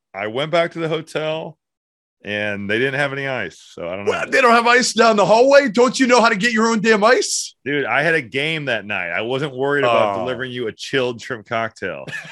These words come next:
Speaker 2: <laughs>
Speaker 1: You're like, you're like
Speaker 2: Fun.
Speaker 1: Urban Meyer. <laughs> It's,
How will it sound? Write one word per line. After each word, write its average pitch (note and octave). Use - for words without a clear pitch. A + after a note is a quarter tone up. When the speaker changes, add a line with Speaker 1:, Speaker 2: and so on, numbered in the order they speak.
Speaker 2:
<laughs> -
Speaker 1:
You're D3
like, G3
you're A#3
like D#3+
Speaker 2:
Fun. -
Speaker 1:
Urban E3
Meyer. C#3
<laughs> -
It's, -